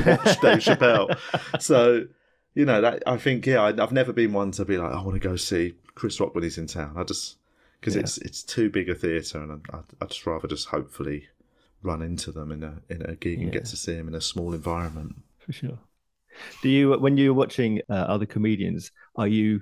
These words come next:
Speaker 2: predetermining the punchline, or are you able to just relax and laugh at,
Speaker 1: No,
Speaker 2: at
Speaker 1: I'm, I'm a,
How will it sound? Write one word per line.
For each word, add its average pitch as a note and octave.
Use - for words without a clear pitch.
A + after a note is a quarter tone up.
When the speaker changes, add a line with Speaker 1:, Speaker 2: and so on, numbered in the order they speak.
Speaker 2:
predetermining A2+
the G#2+
punchline, A2
or G#2
are -
you G#2
able G#2+
to G2+
just -
relax G2+
and G2
laugh F#2+
at, -
Speaker 1:
No, A2+
Speaker 2:
at A#2
Speaker 1:
I'm, A2+
I'm G#2+
a, G#2